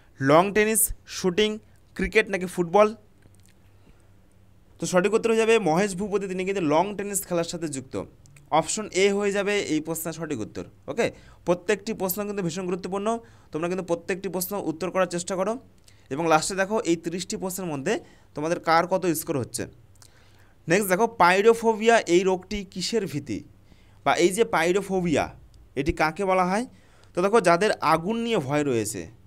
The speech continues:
যারা আগুনে খুব ভয় পায়, তাদের কিন্তু এই ফোবিয়া রয়েছে বা এই রোগটি রয়েছে, সেটি হচ্ছে পাইরোফোবিয়া। ওকে, তাহলে পাইরোফোবিয়া রোগটি কিন্তু এটা আগুনের ভীতি। অপশন বি হয়ে যাবে এই প্রশ্নের সঠিক উত্তর।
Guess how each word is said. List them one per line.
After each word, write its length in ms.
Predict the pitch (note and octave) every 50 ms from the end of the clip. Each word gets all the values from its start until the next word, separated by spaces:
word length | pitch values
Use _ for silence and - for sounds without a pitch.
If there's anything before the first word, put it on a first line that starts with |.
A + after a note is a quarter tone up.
| - _
যারা 160 | A#2+ B2+ C3+ F2+ A#2 C#3
আগুনে 240 | D3 E3 F#3+ G3+ G3+
খুব 160 | F#3+ G#3 E3
ভয় 200 | C3+ C3+ C#3 B2+
পায়, 200 | B2 C#3 F3 B3 D4 - - - - _ _ _ _
তাদের 220 | - C#3 D3+ F3+ F3+
কিন্তু 220 | F3 G3 G3 F#3 G3+ -
এই 140 | C#3+ D3+ D#3
ফোবিয়া 340 | D3+ - D3+ C#3 D3+ D#3 D3+
রয়েছে 280 | D3+ D#3 D3+ D3+ D#3+ F#3
বা 100 | D#3+ D#3
এই 180 | - - C3+ C#3
রোগটি 280 | C3 B2+ A#2+ - - D3
রয়েছে, 320 | C#3 C#3 C3+ C3 - F#3+ A3+ B3+ - - - - - - -
সেটি 180 | - C#3 C#3+ D#3+
হচ্ছে 180 | E3+ E3 E3+ G#3+ F3+ -
পাইরোফোবিয়া। 800 | - E3 D#3+ E3+ F3+ F3 G3+ G3 G3 - E3 C#3+ C#3+ C3+ A#2 F#2 D2+ - - - - - - _ _ _ _ _ -
ওকে, 200 | E3+ G3 A#3 D3+ A2 -
তাহলে 200 | - D#3+ E3 E3 -
পাইরোফোবিয়া 600 | D3 D3+ D#3+ F3 F#3+ G3 G3 G3+ G3+ G3 G#3 G3+ F#3+
রোগটি 280 | E3 D#3 D#3 - F3+ F3
কিন্তু 200 | E3+ F#3+ F#3 F#3
এটা 180 | F3 D#3+ A3 A3 - -
আগুনের 500 | A#2+ C3+ C#3+ D3 D#3 F3+ F#3 G3+ G3+ E3
ভীতি। 300 | C#3 C#3 C3+ C3+ C3+ G#2+ D#2+ - - - - - - - - - - - - - - - - - - -
অপশন 320 | D3 - G3+ - G#3+ G#3 G3+
বি 100 | F#3+ G#3 G#3+
হয়ে 180 | G#3 G#3 G#3 G3+
যাবে 200 | G3+ G#3 G3+ G#3 G#3 - C#3+
এই 80 | C#3+
প্রশ্নের 320 | D3 C#3+ D3+ D3+ - E3+ -
সঠিক 220 | - E3 D3 C#3+ A2+
উত্তর। 240 | G#2 G2 - G#2